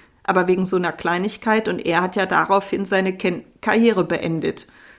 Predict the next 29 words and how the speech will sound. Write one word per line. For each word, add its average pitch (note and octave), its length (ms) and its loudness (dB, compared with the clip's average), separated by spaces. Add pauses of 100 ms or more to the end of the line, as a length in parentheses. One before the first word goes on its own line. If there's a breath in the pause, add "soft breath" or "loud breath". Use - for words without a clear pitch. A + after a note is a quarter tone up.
(100)
und G3 160 -2
hat F3+ 160 -2
gesagt, F#3+ 540 -2
äh, F#3+ 340 0 (500 loud breath)
„Ich G3+ 160 -4
hab G3 140 -2
keinen F#3+ 260 2
Bock, F#3+ 220 0
dagegen F#3 360 2
anzukämpfen.“ E3+ 920 -4
Und F#3 160 -4
das G#3+ 160 0
ist - 80 -8
natürlich G#3+ 400 -4
auch G3+ 80 0
so - 140 -4
eine F3 160 -4
Sache. E3 340 -4 (220 loud breath)
Simona F#3 500 0
Halep F3+ 360 2
hatte F3+ 240 0
natürlich F3+ 460 -4
auch - 100 -10
die F3+ 120 -2
finanziellen F3 640 -4
Möglichkeiten, F3+ 680 -2
sich E3 260 -4
zu E3+ 200 -2
wehren. E3 460 0